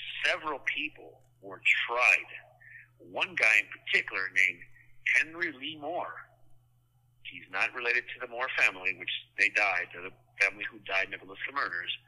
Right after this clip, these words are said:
was tried twice. And the first time was a hung jury. The second time he was acquitted. So, a great many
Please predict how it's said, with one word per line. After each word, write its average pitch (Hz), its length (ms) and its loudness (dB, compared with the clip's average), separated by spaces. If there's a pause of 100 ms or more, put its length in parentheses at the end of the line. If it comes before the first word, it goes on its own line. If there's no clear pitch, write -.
(540)
was 98 120 -4 (200)
tried 101 320 4 (220)
twice. 135 360 4 (1300)
And 98 320 8
the - 240 -14
first - 320 -4
time 101 240 0
was 92 120 -12
a - 100 -8 (100)
hung 117 160 -6
jury. 87 400 2 (360)
The - 100 -8 (100)
second 110 320 -2
time 98 240 0 (120)
he 98 80 -10
was 87 200 -14
acquitted. - 440 -4 (1800)
So, 127 220 0 (1800)
a - 60 4 (140)
great 113 320 2
many 127 320 4